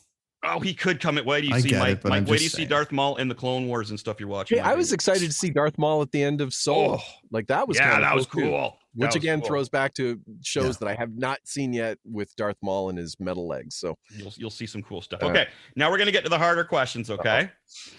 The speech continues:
Speaker 3: Okay.
Speaker 1: All right, so, Brent, A or B?
Speaker 2: I'm gonna go A this time.
Speaker 1: All right. How old was Yoda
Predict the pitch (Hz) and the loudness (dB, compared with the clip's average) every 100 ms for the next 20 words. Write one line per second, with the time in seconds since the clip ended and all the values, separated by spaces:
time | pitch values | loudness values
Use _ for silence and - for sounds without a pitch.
0 | - 107 104 123 - - 156 147 147 147 | -6 0 4 2 0 0 2 4 2 2
1 | 139 151 180 - 160 165 143 120 - _ | 2 2 2 2 2 2 0 -2 -6 _
2 | _ _ _ _ - 113 110 110 104 98 | _ _ _ _ -8 -2 2 2 2 2
3 | 85 - - 85 _ _ _ - 262 311 | 0 -4 -10 -14 _ _ _ -8 -2 2
4 | 311 170 - - - - 240 277 294 285 | 2 0 -6 -20 -20 -4 0 2 4 2
5 | 226 247 - - 185 143 196 247 180 | 2 0 -6 -4 -2 2 4 4 2